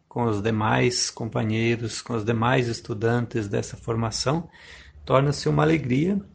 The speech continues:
e também uma esperança, porque depois de tudo isso resolvido, de tudo isso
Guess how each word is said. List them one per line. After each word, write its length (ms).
e 100
também 340
uma 200
esperança, 680
porque 640
depois 880
de 280
tudo 320
isso 320
resolvido, 840
de 140
tudo 300
isso 420